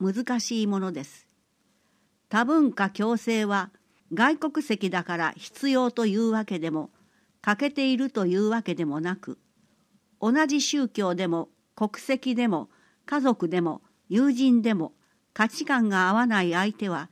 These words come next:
人生には山ほどいます。ただ、その度に相手をブロックしたり、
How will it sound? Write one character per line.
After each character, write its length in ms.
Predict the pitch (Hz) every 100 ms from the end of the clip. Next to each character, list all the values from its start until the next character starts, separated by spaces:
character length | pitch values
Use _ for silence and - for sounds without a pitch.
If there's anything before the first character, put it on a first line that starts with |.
| _ _ _ -
人 320 | 196 330 302
生 300 | - 196 180
に 160 | 190
は 240 | 175 160 - _
山 300 | 165 240 302
ほ 140 | 233
ど 120 | 175
い 120 | 160 147
ま 160 | 151
す。 240 | - - _ _ _ _ _ _ _
た 160 | 262 262
だ、 220 | 208 - _ _ _ _ _
そ 140 | 233
の 160 | 277 294
度 320 | 277 262 269
に 260 | 208 180 - _ _
相 220 | 214 269
手 160 | 294 285
を 100 | 214
ブ 140 | 180
ロ 100 | 233
ッ 60 | 269 _
ク 100 | 180
し 100 | -
た 160 | 208
り、 240 | 180 151